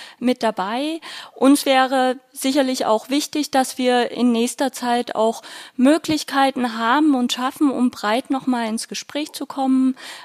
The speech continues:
ähm, und auch Hinweise und Rückmeldungen zu unserem Vorhaben einzufangen. Ähm, dafür haben wir zum Beispiel geplant, dass wir beim Side City Forum im Mai,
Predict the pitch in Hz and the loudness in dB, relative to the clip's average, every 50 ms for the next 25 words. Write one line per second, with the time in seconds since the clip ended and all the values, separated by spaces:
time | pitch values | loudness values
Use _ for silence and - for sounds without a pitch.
0 | _ - - 233 233 233 233 240 208 - - 233 233 - - 208 208 214 - - | _ -4 -2 0 2 2 2 0 0 -2 -2 -2 -2 0 0 -2 -2 -2 -4 -2
1 | 262 277 285 285 277 262 247 233 226 240 226 - 233 233 226 220 - - 302 320 | 2 2 4 4 4 2 0 0 0 0 -2 -4 -6 -6 -6 -6 -6 -8 -8 -8
2 | _ - 349 330 302 294 277 269 277 269 269 269 269 262 - - 247 - 262 254 | _ -2 0 2 2 2 2 0 0 2 2 2 2 0 -2 -4 -4 -2 0 0
3 | 254 247 247 240 - - - 254 277 285 277 262 269 262 254 254 247 247 - - | 0 0 -2 -2 -4 -4 -2 0 0 0 -2 -4 -4 -4 -2 0 -2 -2 -2 -4
4 | - 214 247 277 285 - 294 277 - - 277 262 262 262 262 262 - - - - | -4 -2 -2 -2 -4 -4 -8 -12 -8 -6 -4 -2 0 2 0 0 -2 -6 -16 -16
5 | - - - - - 226 226 226 233 233 208 196 233 - 277 262 247 247 247 240 | -16 -16 -14 -6 -2 0 2 2 2 2 2 2 2 2 0 0 0 2 0 0
6 | 233 240 233 233 - 247 233 220 208 208 220 - - 269 247 - 233 - - 233 | 0 0 -4 -4 -4 -6 -4 -2 -2 -4 -4 -6 -6 -8 -6 -8 -8 -8 -8 -6
7 | 226 226 240 247 - 240 - - 247 240 - 226 226 226 226 - - 226 220 220 | -6 -4 -4 -4 -6 -6 -10 -8 -10 -6 -4 -4 -4 -4 -6 -6 -6 -6 -6 -6
8 | - - 302 285 302 294 - - 277 269 262 - 262 262 254 254 254 - 220 226 | -6 -10 -10 -8 -8 -8 -8 -6 -4 -4 -4 -4 -4 -2 -2 -2 -2 -4 -4 -4
9 | 226 220 220 226 247 262 285 285 285 | -4 -4 -4 -4 -4 -4 -4 -4 -6